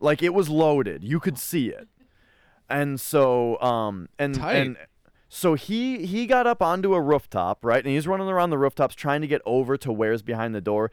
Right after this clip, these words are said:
Speaker 1: He gets there. What's behind the door is this balcony, right?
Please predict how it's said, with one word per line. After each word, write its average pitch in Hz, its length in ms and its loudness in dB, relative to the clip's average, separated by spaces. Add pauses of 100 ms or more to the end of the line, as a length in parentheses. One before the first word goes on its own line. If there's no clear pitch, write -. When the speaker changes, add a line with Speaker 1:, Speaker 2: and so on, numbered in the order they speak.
(160)
Speaker 1:
He 127 140 -12
gets 117 420 0
there. 73 300 -8 (220)
What's 135 220 0
behind 151 460 0
the 156 60 -2
door 147 240 2
is 113 200 -2
this 110 160 -6
balcony, 90 880 -6
right? 110 400 -2